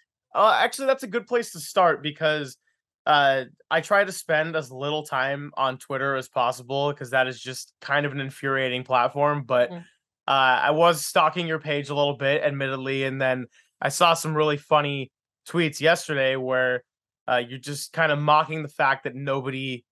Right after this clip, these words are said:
Speaker 1: cares about women's basketball and in particular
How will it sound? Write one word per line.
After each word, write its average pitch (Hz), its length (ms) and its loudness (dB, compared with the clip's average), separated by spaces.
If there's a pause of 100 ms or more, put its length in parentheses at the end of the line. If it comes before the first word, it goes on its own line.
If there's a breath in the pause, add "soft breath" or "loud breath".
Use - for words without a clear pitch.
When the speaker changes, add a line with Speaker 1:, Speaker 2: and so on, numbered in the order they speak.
(100)
Speaker 1:
cares 131 420 0
about 120 400 0 (360)
women's 135 300 -2
basketball 127 580 0
and 123 80 -4
in 123 80 -10
particular 135 760 -4